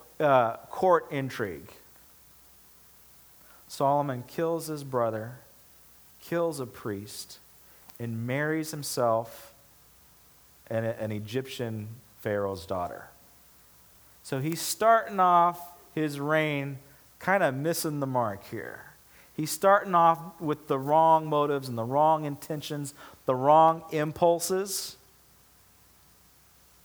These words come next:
I mean, politically, it might be s-, seen as savvy,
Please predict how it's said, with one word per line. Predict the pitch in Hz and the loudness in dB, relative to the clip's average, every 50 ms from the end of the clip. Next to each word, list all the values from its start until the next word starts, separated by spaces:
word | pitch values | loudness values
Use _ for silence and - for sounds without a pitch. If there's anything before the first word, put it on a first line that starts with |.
| _ _ _ _ _ _ _ _ _ - | _ _ _ _ _ _ _ _ _ -2
I | 147 | 0
mean, | 165 160 156 147 135 | 0 0 -2 -2 -4
politically, | - 165 170 185 196 202 202 196 190 185 175 | -2 0 2 2 2 0 0 0 0 0 0
it | 170 139 135 143 | -2 -2 -4 -2
might | 160 156 165 165 180 156 156 | 2 2 2 2 2 -2 -4
be | 165 170 | -6 -6
s-, | 160 147 - - - - | -6 -6 -8 -12 -12 -12
seen | 147 - - 165 160 156 | -10 -8 -6 -6 -4 -4
as | 147 135 131 | -4 -6 -4
savvy, | - - 170 160 165 170 170 160 175 175 185 185 180 | -4 0 2 2 2 2 0 0 -2 -4 -6 -8 -10